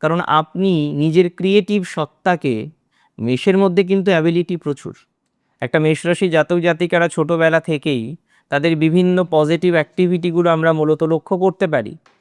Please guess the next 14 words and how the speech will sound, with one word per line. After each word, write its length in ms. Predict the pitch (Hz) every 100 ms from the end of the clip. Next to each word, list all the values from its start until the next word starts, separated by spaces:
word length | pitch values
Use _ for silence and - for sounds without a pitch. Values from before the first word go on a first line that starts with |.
| -
কিন্তু 160 | 208 220
কোথাও 440 | 190 196 220 240
যেন 240 | 226 220 214
গিয়ে 180 | 202 208
সেটা 340 | 196 175 170
হচ্ছে 400 | 156 135 - 113
না। 160 | 98 - _ _ _ -
যারা 180 | 165 175
ভেহিকেলের 600 | 165 185 214 226 220 208
বিজনেস 440 | 190 160 165 151
করেন, 400 | - 123 117 175 - _ _ _
তেরো 220 | 143 147
থেকে 320 | 151 160 165
সাতাশ 720 | 156 139 - 113 - - -